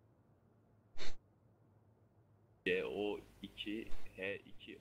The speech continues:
O iki. Sokacağım şimdi, ondan çıkardılar.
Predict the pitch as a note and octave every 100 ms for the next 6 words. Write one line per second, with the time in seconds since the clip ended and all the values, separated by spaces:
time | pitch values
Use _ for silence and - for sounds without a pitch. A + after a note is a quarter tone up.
0 | F2 F#2 F#2+ G2 - G2 - - - -
1 | - - _ _ _ - _ - _ _
2 | _ - - G2 G#2+ G2+ - G2 F2+ F2+
3 | F#2 F#2+ F#2+ F#2+ - - - F2+ F2+ E2+
4 | E2+ -